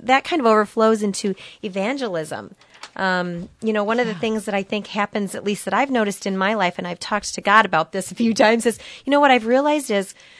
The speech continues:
Speaker 1: when you love God, you can't help telling people about it. And that's why he is love. He has to continue to grow, right? I, so I, I,
Speaker 2: Exactly.
Speaker 1: that's, that's kind of the way I see evangelism.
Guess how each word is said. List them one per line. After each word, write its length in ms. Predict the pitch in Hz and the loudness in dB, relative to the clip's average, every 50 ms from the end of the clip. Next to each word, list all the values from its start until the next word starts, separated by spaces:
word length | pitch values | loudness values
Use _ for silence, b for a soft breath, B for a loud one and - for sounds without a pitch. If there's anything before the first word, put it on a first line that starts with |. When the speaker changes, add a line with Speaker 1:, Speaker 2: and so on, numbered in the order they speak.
| B B B | B B B
Speaker 1:
when 360 | _ 233 233 220 220 220 220 220 | _ 2 2 4 4 4 2 0
you 520 | 220 220 240 262 302 349 381 427 440 381 | 0 0 -2 -2 0 0 2 2 0 0
love 420 | 262 240 226 220 226 233 233 233 220 | 0 2 2 4 4 2 0 -4 -4
God, 540 | - 170 160 156 147 147 147 160 180 226 226 - _ _ _ _ _ _ _ _ _ - _ _ _ - - - - - | -2 0 0 2 0 0 -2 -4 -6 -8 -12 -14 _ _ _ _ _ _ _ _ _ -20 _ _ _ -20 -20 -20 -18 -16
you 120 | 202 208 | -14 -14
can't 260 | - - - 277 - | -10 -4 -4 -4 -4
help 220 | 226 - - 247 - - | -4 -4 -4 -4 -4 -4
telling 300 | - - 262 247 240 226 | -8 -6 -4 -4 -4 -4
people 220 | - 196 - - | -6 -8 -8 -8
about 260 | 165 156 156 143 135 135 | -6 -4 -2 -4 -2 -4
it. 120 | - - _ | -6 -8 _
And 120 | 208 220 | -2 -2
that's 240 | 254 294 330 320 - | 0 0 -2 -2 0
why 200 | 302 247 214 202 b b b b | 0 2 2 0 b b b b
he 280 | b - - 330 349 415 | b -8 -2 2 2 4
is 160 | 311 202 - | 2 2 -2
love. 420 | 160 156 147 143 147 160 202 214 - _ _ _ _ _ _ | -6 -6 -2 0 0 0 0 -2 -8 _ _ _ _ _ _
He 180 | _ - 339 330 | _ -4 -4 -2
has 260 | - - 190 175 - | -2 -4 -6 -6 -6
to 80 | - | -12
continue 480 | - - 180 165 - - 175 160 156 151 | -10 -8 -10 -10 -8 -10 -8 -8 -8 -8
to 80 | 151 147 | -8 -10
grow, 400 | - - 151 143 - - - 190 | -10 -8 -8 -8 -8 -10 -14 -14
right? 380 | - 175 175 190 226 254 269 262 - | -12 -10 -10 -8 -8 -8 -10 -8 -6
I, 160 | 202 190 214 | -6 -4 -4
so 160 | 202 165 - - | -4 -4 -6 -6
I, 20 | |
I, 80 | 175 147 | -6 -6
Speaker 2:
Exactly. 320 | 170 - - 262 220 - | -6 -4 -4 -4 -2 2
Speaker 1:
that's, 240 | 269 285 339 349 - | 4 4 4 2 0
that's 260 | 233 - 294 320 - | 0 0 0 0 0
kind 200 | - - 294 285 | -2 -4 -2 -2
of 80 | 277 240 | 0 -2
the 60 | 262 | -2
way 180 | 247 254 254 254 | 0 0 0 2
I 140 | 247 277 330 | 0 0 -2
see 260 | - - - 226 233 | -4 -4 0 0 0
evangelism. 800 | 233 240 285 381 403 359 294 185 156 151 147 - - 147 147 | 2 0 -2 -6 -6 -8 -8 -8 -8 -8 -10 -10 -12 -14 -14